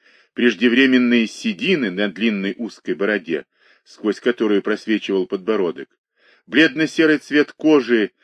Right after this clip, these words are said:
и небрежные угловатые манеры, все это своей черствостью наводило на мысль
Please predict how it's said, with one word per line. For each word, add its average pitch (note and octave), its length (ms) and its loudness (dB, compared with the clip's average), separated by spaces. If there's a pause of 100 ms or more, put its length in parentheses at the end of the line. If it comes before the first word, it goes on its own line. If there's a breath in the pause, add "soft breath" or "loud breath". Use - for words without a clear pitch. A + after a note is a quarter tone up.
(140)
и A2 100 -4
небрежные B2+ 540 2
угловатые A#2+ 560 2
манеры, A#2 560 -2 (1120)
все - 280 2
это G3 280 4
своей C3+ 480 0
черствостью - 920 -4
наводило D3+ 480 0
на F3 120 -4
мысль E3+ 460 -2